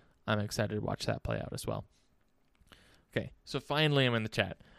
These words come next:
Um, Matthew K B says, "I never had any doubt. I said five games first round. I said six in round two, but I'm changing it to five games and six in conference finals and six in the championship."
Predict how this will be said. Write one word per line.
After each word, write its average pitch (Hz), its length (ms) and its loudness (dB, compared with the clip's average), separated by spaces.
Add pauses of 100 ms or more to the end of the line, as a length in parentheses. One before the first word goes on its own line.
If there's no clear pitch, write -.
(120)
Um, 107 440 2 (600)
Matthew 143 320 6
K 135 200 6
B 127 180 4
says, 120 420 4 (260)
"I 143 40 0
never 143 180 8
had 151 180 8
any 143 140 4
doubt. 127 260 6
I 123 60 4
said 127 220 2
five 123 240 4
games 127 260 2
first - 560 4 (240)
round. 104 500 2 (140)
I 123 60 2
said 117 240 2
six - 340 4
in 120 320 0
round 113 380 4
two, 107 360 4 (440)
but 127 100 4
I'm 120 100 2
changing 120 380 2
it 117 40 -4
to 117 100 0
five 110 280 0
games 107 380 0
and 110 100 -4
six - 260 -2
in 110 80 -4
conference 110 360 -8
finals 107 420 -6
and 120 100 -10
six - 240 -10
in 104 100 -6
the 104 40 -8
championship." - 680 -8